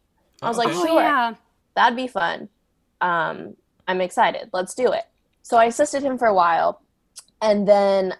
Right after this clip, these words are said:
Speaker 1: he was like, "Oh, I'm doing this Toyota job in the States. Would you like to assist me for it or, like, shadow me?"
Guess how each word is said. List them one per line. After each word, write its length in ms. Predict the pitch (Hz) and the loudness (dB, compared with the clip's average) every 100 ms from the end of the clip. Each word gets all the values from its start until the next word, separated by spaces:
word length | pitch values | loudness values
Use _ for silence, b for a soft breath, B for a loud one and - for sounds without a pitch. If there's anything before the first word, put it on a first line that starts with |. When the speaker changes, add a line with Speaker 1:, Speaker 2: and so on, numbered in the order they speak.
| _ _ _ - | _ _ _ -8
Speaker 1:
he 100 | 240 | -4
was 100 | 214 | 0
like, 180 | 208 202 | 0 4
"Oh, 160 | 277 190 | 6 6
I'm 140 | 196 | 4
doing 160 | 202 196 | -2 -4
this 160 | 190 | -8
Toyota 460 | - - 254 302 240 | -8 0 4 4 4
job 320 | 202 180 - _ | -2 -4 -6 _
in 220 | 196 190 | -8 -8
the 80 | 185 | -8
States. 720 | - 247 196 175 - - - - _ | -4 -2 -2 -4 -10 -20 -20 -20 _
Would 140 | 196 196 | -2 2
you 60 | |
like 220 | 190 175 - - | 2 2 -6 -8
to 320 | 202 175 160 | -4 -4 -4
assist 340 | 190 - 233 202 | -6 -4 -6 -6
me 80 | |
for 160 | 185 170 | -2 0
it 40 | 147 | 0
or, 60 | 165 | -2
like, 160 | 151 - | -4 -6
shadow 420 | 247 196 - - | 0 0 0 -6
me?" 220 | - - | -14 -20